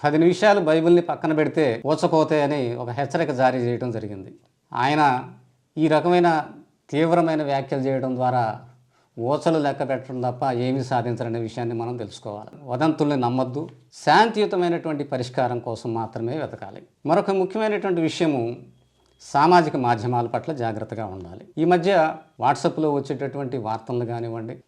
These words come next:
YouTube ఛానల్స్లో వచ్చేటటువంటి వార్తలను కానీ చాలా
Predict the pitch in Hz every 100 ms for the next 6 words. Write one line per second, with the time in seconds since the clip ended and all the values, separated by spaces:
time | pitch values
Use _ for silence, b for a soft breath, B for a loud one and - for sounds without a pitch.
0 | - 156 185 202 180 165 160 151 143 147
1 | 143 135 135 135 120 123 117 117 123 117
2 | 120 127 160 - 120 147 180 170